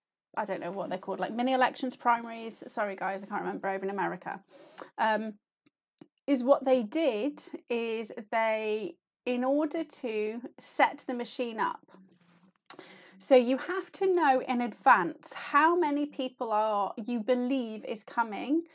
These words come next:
to vote so that you can rig the system so that it churns the right number of votes so that it still looks like a small margin of error. Now, for those of you who are watching in the U K, yes,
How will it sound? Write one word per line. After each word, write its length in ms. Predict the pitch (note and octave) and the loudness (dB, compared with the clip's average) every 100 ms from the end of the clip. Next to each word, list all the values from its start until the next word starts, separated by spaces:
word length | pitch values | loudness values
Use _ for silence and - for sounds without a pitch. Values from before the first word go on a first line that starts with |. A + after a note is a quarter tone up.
| - _ F#3+ | -20 _ -10
to 640 | - A#3+ A#3 A3+ A3+ G#3 | -2 -2 -2 -4 -6 -8
vote 680 | G3+ G#3+ G3 C#4 - - - _ _ _ | -2 4 4 4 0 -6 -12 _ _ _
so 340 | - - B3 A#3 | -4 2 2 4
that 220 | B3 - | 0 -2
you 320 | A3 B3+ D4 | -2 0 0
can 340 | D4 C4 B3 | 0 -2 0
rig 300 | B3 D4 D4 | 0 0 0
the 100 | D#4 | -6
system 920 | D4 - D4+ - - E3 E3 B3+ D4 - _ _ - | -6 -6 -6 -6 -6 -4 -2 -2 -2 -6 _ _ -12
so 280 | - B3+ A#3 | -2 0 2
that 160 | A#3 | 0
it 140 | A#3 - | 0 -2
churns 540 | - B3+ A#3+ A#3+ A3+ | 2 6 6 2 -4
the 160 | - A3+ | -4 -4
right 420 | G#3 A#3+ D4+ D4 | 2 6 6 6
number 400 | C#4+ E4 E4 C4 | 4 4 4 4
of 180 | G3+ G3 | 0 0
votes 800 | F3+ D#3+ A#3+ C#4+ - - - - - - | 0 2 0 -2 -8 -10 -10 -12 -16 -12
so 280 | - B3+ A#3+ | 2 2 4
that 120 | A#3+ | 0
it 120 | A#3+ | -2
still 400 | - C#4+ C#4+ C#4+ | -2 2 4 4
looks 300 | C4 - - | 2 0 -2
like 160 | A3+ A3+ | -4 -4
a 60 | |
small 280 | - A#3+ A3+ | -6 -6 -6
margin 380 | A3 G3+ G3+ G3+ | -2 -2 -2 -6
of 140 | G3 | -2
error. 380 | E3+ A#2+ F#2 - _ - - - - | -2 -2 -4 -8 _ -20 -20 -18 0
Now, 340 | A#3 G3+ F3 - _ _ | 6 6 6 0 _ _
for 140 | - | 2
those 240 | C4 D4 D#4 | 6 6 4
of 80 | D4+ | 2
you 80 | |
who 80 | C#4+ | 4
are 40 | C4+ | 4
watching 240 | - B3+ | 2 -4
in 80 | A#3 | -6
the 60 | A3 | -4
U 140 | G#3+ | -4
K, 320 | G#3 G3 G#3+ A#3 | 0 0 0 -2
yes, 680 | G3 A3+ G#3+ C#4+ - - | -2 2 2 0 -4 -6